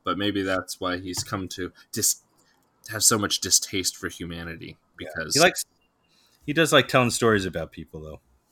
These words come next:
Speaker 2: I
Speaker 1: Oh
Speaker 2: guess.
Speaker 1: boy, does he ever. Maybe, maybe his, like, storytelling is just a, a, another way of him just, like, shit talking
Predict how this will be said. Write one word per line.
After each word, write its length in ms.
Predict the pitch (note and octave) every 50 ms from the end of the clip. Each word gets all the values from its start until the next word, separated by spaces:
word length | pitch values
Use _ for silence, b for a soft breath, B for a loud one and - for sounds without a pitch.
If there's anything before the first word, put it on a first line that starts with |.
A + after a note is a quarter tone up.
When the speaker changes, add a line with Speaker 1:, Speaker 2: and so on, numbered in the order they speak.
| - -
Speaker 2:
I 80 | G#2 G#2+
Speaker 1:
Oh 80 | G2+ F#2
Speaker 2:
guess. 100 | E2 D#2
Speaker 1:
boy, 240 | G2 G#2 G#2 G2
does 240 | F2+ F2 F#2 F2+ -
he 100 | F#2+ F2
ever. 440 | E2+ E2+ D#2+ - D#2+ D#2+ E2 - - -
Maybe, 320 | A2 A#2+ C#3 D#3+ D3+ C3+
maybe 320 | G#2 A#2 C3+ F3 G3+ G#3+ F3
his, 220 | D#3 F3 E3+ D#3+
like, 240 | E3+ D3+ B2+ - -
storytelling 840 | - - - - A#2+ A#2 B2 C3 C3 C3 - G2+ F#2 F#2 F2+ F2+ F2+
is 140 | F2 -
just 200 | - G#2 G2 - -
a, 140 | F#2+ F2+ F2
a, 160 | - G2 G2 F#2+
another 340 | F#2+ F#2+ G2 G2 F#2+ F#2+
way 200 | F#2+ F#2+ F#2+ F#2
of 100 | F2+ F2+
him 140 | - G2 F2+ F2+
just, 180 | F#2 F2+ -
like, 140 | - F2+ -
shit 320 | - - - - F2+ -
talking 520 | - - E2+ E2 E2+ - - D#2+ D#2 -